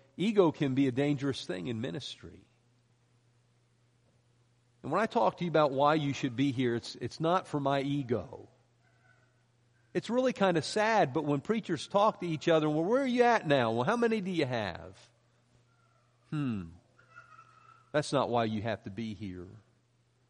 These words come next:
Do you know why it's important for you to be here? Because you need to be connected to God.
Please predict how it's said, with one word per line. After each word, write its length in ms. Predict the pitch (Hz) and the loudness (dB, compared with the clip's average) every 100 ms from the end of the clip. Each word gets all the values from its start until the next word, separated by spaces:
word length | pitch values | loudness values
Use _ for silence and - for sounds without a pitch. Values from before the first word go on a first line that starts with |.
| _ _ - | _ _ -12
Do 60 | |
you 40 | 180 | -6
know 80 | 185 | 0
why 180 | 180 | 0
it's 100 | 175 | 0
important 400 | 165 - 170 156 | -2 -2 -2 -2
for 80 | - | -6
you 80 | 160 | -8
to 80 | 147 | -6
be 180 | 165 156 | -6 -6
here? 360 | 160 156 151 147 _ _ _ _ _ _ _ _ _ _ _ _ _ _ _ _ _ _ _ _ _ _ | -8 -8 -12 -18 _ _ _ _ _ _ _ _ _ _ _ _ _ _ _ _ _ _ _ _ _ _
Because 260 | - 131 117 | -10 -8 -4
you 60 | 175 | -4
need 100 | 170 | -4
to 80 | |
be 80 | 143 | -4
connected 560 | - 120 120 117 - 95 | -4 -4 -4 -6 -8 -10
to 60 | |
God. 480 | 90 95 92 85 90 | -6 -6 -6 -10 -14